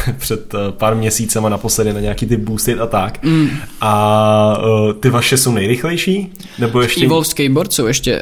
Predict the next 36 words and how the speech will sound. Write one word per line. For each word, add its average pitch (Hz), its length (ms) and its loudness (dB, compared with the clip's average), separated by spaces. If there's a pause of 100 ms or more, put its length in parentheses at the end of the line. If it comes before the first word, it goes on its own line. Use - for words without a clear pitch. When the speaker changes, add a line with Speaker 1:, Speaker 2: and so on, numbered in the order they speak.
Speaker 2:
a, 120 440 2
jako 123 240 0
konkurence, 123 600 0
Speaker 1:
Aha. 107 160 -6
Speaker 2:
konkurenční, 120 600 2
ale 120 180 0
jako 117 200 0
oproti 120 340 -2
Boosted 113 380 -4
jsme 117 200 0
jako 113 180 -4
v 113 60 -4
rámci 110 280 -2
maximálky 110 760 -2
úplně 110 460 -4 (140)
jinde, 98 280 -4
no. - 140 -8
Speaker 1:
Jo? 120 400 0
Speaker 2:
Mhm. 120 200 2
Speaker 1:
Tyjo, - 160 -10 (140)
to - 80 -14
je 98 80 -12
hustý, - 260 -14 (100)
no. - 80 -6 (340)
OK. 110 200 -8 (680)
Takže 120 240 0
se 151 140 0
zvrátil 139 320 2
zpátky 139 300 2
do 117 80 4
Čech 180 520 -2
a 110 220 0
jak 110 200 0
je, 180 100 2
co - 160 -2
teď? 107 340 0